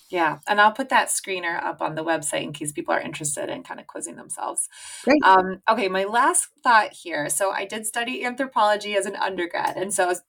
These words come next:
Speaker 1: part of me also wonders, is there something evolutionary about this? That we are driven in some way and we have a higher sex drive when we want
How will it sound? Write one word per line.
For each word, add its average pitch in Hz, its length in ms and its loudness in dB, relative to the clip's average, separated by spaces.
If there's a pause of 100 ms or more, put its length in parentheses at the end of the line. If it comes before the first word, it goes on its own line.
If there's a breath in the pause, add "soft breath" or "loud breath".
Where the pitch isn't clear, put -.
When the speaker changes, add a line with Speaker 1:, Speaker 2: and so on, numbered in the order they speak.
(160)
Speaker 1:
part 294 360 4
of 285 160 0
me 175 280 -8
also 214 380 -4
wonders, 170 380 -4
is 180 240 -6
there 247 120 -2
something 170 500 -2
evolutionary 151 880 -6
about - 280 -8 (100)
this? - 240 -2 (360 loud breath)
That 165 200 -2
we 180 140 2
are 185 180 2
driven 202 960 4 (300 loud breath)
in 185 160 -4
some 180 360 2
way 165 540 2
and 165 160 -4
we 165 80 -6
have 156 140 -2
a 151 100 0
higher 202 380 2
sex 185 400 0
drive 165 500 2
when 156 340 -2
we 165 140 0
want 160 320 2